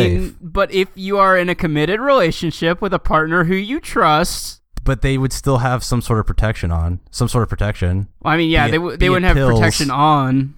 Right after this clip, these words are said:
Speaker 2: Yeah.
Speaker 1: Be, yeah, be it pills or condom.
Speaker 2: But see, is, okay, so it's just protected in general? It doesn't specify
Speaker 1: Yeah,
Speaker 2: which
Speaker 1: it
Speaker 2: partner was
Speaker 1: doesn't,
Speaker 2: protected?
Speaker 1: it doesn't go that deep. It just says if it was protected or unprotected. You can choose.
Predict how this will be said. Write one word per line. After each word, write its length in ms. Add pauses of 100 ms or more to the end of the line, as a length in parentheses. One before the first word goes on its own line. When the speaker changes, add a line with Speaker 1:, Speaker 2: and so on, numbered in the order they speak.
Speaker 2:
Yeah. 380
Speaker 1:
Be, 140 (160)
yeah, 320
be 260
it 140
pills 500
or 500 (280)
condom. 560 (220)
Speaker 2:
But 120
see, 260
is, 240 (140)
okay, 320
so 160
it's 120
just 200
protected 500
in 160
general? 500
It 80
doesn't 240
specify 380
Speaker 1:
Yeah, 260
Speaker 2:
which 140
Speaker 1:
it 80
Speaker 2:
partner 300
was 80
Speaker 1:
doesn't, 100
Speaker 2:
protected? 600 (280)
Speaker 1:
it 140
doesn't 260
go 280
that 420
deep. 360
It 80
just 160
says 200
if 100
it 60
was 160
protected 500
or 140
unprotected. 580
You 100
can 160
choose. 580